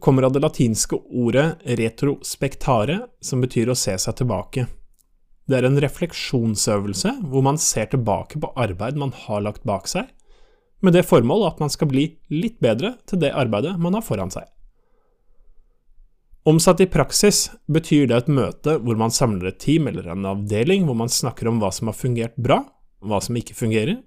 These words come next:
og hvordan man skal gjennomføre forbedringstiltak. Typisk gjør man dette på regelmessig basis, eller man gjør det etter å ha lagt bak seg et prosjekt eller en sprint eller en større leveranse. For meg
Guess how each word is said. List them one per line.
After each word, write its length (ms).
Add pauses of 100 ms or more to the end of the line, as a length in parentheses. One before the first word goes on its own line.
og 160
hvordan 240
man 160
skal 240
gjennomføre 560
forbedringstiltak. 1040 (1500)
Typisk 480
gjør 160
man 160
dette 160
på 160
regelmessig 640
basis, 560 (140)
eller 180
man 160
gjør 240
det 140
etter 180
å 60
ha 80
lagt 180
bak 240
seg 400
et 200
prosjekt 580
eller 260
en 160
sprint 640
eller 160
en 140
større 340
leveranse. 560 (1800)
For 160
meg 320